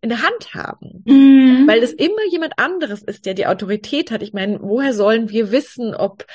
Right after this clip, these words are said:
Speaker 1: dieses Vitamin A besser als das ist? Oder das sind alles Dinge, wo wir total unsere Kraft auch abgeben, immer an
Speaker 2: Ja.
Speaker 1: andere.
Speaker 2: Ja.
Speaker 1: Und das ist, glaube ich, auch noch ein wichtiger De-, Punkt, dass wir die Kraft komplett zu uns zurückholen. Mit der Art,
Speaker 2: Mhm.
Speaker 1: wie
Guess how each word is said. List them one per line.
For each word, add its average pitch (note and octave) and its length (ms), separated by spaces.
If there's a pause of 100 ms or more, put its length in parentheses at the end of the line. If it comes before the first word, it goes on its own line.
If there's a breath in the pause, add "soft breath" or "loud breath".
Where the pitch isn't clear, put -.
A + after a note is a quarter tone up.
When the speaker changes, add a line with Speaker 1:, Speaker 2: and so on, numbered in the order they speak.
(180 soft breath)
Speaker 1:
dieses G3+ 320
Vitamin G3+ 340
A E3 160
besser - 340
als - 220
das - 300
ist? F3+ 200
Oder G#3 260 (260 loud breath)
das G#3+ 100
sind C4 160
alles D#4+ 380
Dinge, E4 320
wo C4 120
wir C#4 160
total - 760
unsere B3 580
Kraft - 560
auch A3 160
abgeben, - 720
immer F#4 260
an E4 100
Speaker 2:
Ja. - 100
Speaker 1:
andere. F#3 480 (260 loud breath)
Speaker 2:
Ja. F#3 120
Speaker 1:
Und - 80
das C#4+ 120
ist, D4 140
glaube A#3 160
ich, G3+ 100
auch - 160
noch C#4 180
ein G3 140
wichtiger G#3 440
De-, A3 420 (180)
Punkt, C4+ 460 (260 loud breath)
dass A3 240
wir C#4+ 240
die A#3+ 160
Kraft - 320
komplett C4+ 720
zu - 160
uns B3 220
zurückholen. A3 760 (380 soft breath)
Mit G#3+ 180
der A3+ 140
Art, A#3+ 200
Speaker 2:
Mhm. C#4 120
Speaker 1:
wie - 40